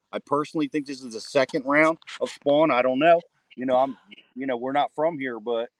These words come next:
uh, I'm figuring they probably had a strong spawn in, uh, in April, and, and now they're gonna have round two, probably maybe the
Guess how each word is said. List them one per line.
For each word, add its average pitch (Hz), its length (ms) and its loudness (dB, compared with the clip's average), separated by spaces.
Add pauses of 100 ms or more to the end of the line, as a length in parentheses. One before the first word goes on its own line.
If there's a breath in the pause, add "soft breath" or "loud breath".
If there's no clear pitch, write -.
(480)
uh, 110 400 -2
I'm 135 240 -2
figuring 143 340 -4
they 123 100 -4
probably 135 540 0
had 127 160 2
a 110 60 -16
strong 131 380 -4
spawn 131 520 -4
in, 107 280 -14
uh, 101 340 -8 (360)
in 113 160 -10
April, 117 580 -4
and, 104 240 -8 (260)
and 107 140 -6
now 120 200 4
they're 117 120 -2
gonna 113 180 -4
have 117 240 0
round 117 360 -2
two, 131 260 -4
probably 113 640 -2 (280 loud breath)
maybe 180 200 2
the 254 100 -4